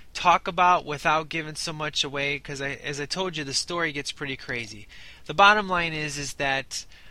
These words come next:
Optimus Prime finds out that we knew about the Ark that crashed on the moon. He gets pissed off and confronts the military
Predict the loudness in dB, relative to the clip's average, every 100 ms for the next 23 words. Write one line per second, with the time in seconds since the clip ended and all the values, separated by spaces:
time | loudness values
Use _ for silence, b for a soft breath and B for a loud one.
0 | -6 0 2 0 -2 -2 0 2 4 2
1 | -2 0 2 2 2 2 2 0 -8 -10
2 | -6 0 0 0 -4 -12 -12 -8 -6 -4
3 | -6 -6 -2 2 2 2 -2 -2 -2 -4
4 | -8 -6 -2 0 0 -2 -6 -6 -8 -6
5 | -8 -12 -12 -14 -20 B B B B -4
6 | 0 0 0 0 0 0 2 4 4 4
7 | 0 -10 -16 -20 -12 -4 -2 0 -2 -4
8 | -8 -12 -8 0 2 2 -2 -8 -10 -12
9 | -4 -2 -2 -2 -6 -4 -4 -6